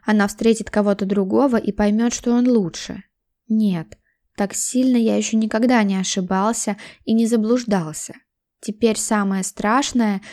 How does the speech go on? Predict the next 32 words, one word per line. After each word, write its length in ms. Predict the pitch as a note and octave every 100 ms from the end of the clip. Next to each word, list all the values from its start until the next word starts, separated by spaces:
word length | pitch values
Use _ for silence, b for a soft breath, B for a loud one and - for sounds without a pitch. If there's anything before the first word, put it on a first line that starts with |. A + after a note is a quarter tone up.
| B
что 220 | - -
я 140 | B3 B3
потеряю 600 | A#3+ - C4+ C#4 A3 G3+
ее 240 | F#3+ F#3+
раз 300 | F#3 G3 G3
и 40 | G#3
навсегда. 640 | G3 - G#3+ G#3 F#3 D#3 - _ _ _ _
Сейчас 520 | - G#3+ G#3 G#3 G#3 A3
есть 280 | G#3+ G#3+
все 240 | - - A3+
шансы 440 | - G3 G3 -
на 160 | F#3+ F#3
то, 320 | - C#4 C4+ B B B
что 220 | - A#3+
я 140 | A3+
больше 360 | A3 A#3 A3+ A#3
никогда 460 | A3+ A3+ A3 A#3+
не 160 | C#4+ A#3
увижу 400 | G#3 G#3 A#3 A3
ее 260 | G#3 G3+ G3
улыбку 680 | F#3 F#3 A#3 D4 - A3 G#3+ B B
и 100 | -
не 120 | B3
услышу 480 | C4+ C#4+ D4+ B3 -
смех, 560 | - - F#3+ D#3+ - _ _ _ _
даже 300 | - G#3 G3+
если 300 | G#3 G3 - G#3+
не 140 | A3+
буду 300 | A#3+ A#3+ F#3+
являться 580 | F3+ F3+ F3+ G3 G#3+ F#3
их 220 | F3 -
причиной. 720 | - G3 - E3+ D#3+ F3 G#3